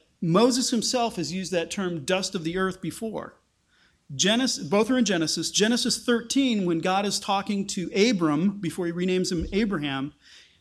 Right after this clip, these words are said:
he says, "I will make your offspring as the dust of the earth."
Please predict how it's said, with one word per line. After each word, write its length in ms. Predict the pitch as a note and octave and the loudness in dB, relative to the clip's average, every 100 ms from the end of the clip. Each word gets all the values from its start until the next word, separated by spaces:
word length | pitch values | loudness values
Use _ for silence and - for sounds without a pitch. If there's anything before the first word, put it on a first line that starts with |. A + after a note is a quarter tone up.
| _ _ | _ _
he 140 | - F3 | -2 2
says, 720 | - G3+ G3 G3 - - - _ F3 | 4 4 4 4 0 -4 -14 _ 6
"I 200 | G#3+ C4 | 8 8
will 140 | B3+ | 8
make 240 | A#3+ A#3 | 6 4
your 140 | G#3+ G#3 | 2 2
offspring 720 | G3+ G3+ - G#3+ G#3 G3+ G3+ | 4 2 0 -2 0 0 0
as 340 | F3+ F3 E3+ | 2 2 0
the 140 | D3+ D#3+ | -2 -4
dust 500 | C3 F#3+ F#3+ G#3 A3 | 0 2 2 2 0
of 120 | F3+ | -2
the 160 | F3 F3+ | -2 0
earth." 440 | E3+ C3+ - | 0 -2 -6